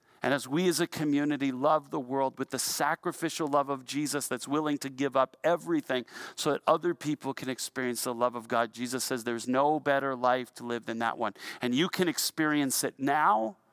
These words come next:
in ever-increasing ways as you allow God to do that transformative work in your life, and you will experience it one day fully, finally, freely, and forever when Jesus returns and the world is transformed,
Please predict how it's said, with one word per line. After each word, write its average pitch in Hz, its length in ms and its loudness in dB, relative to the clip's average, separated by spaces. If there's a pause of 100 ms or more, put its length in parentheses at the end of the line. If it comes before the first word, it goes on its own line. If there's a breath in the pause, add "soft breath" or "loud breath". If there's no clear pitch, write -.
(600 loud breath)
in 147 260 4
ever-increasing 196 1000 2
ways 190 360 2
as 170 160 0
you 196 160 4
allow 175 220 6
God 165 400 2
to 175 80 -8
do 175 200 -4
that 160 200 2
transformative 175 680 -2
work 156 260 -2
in 175 80 -2
your 151 100 0
life, 147 320 2
and 143 160 0
you 185 160 -2
will 185 220 0
experience 170 560 -2
it 156 80 -4
one 165 240 0
day 139 180 2 (240 loud breath)
fully, 196 460 0
finally, 190 560 2
freely, 208 520 -2
and 175 120 2
forever 185 440 4
when 151 180 2
Jesus 180 500 -2
returns 185 500 -2
and 131 100 -6
the 131 60 -2
world 196 260 2
is 185 120 -6
transformed, 180 480 2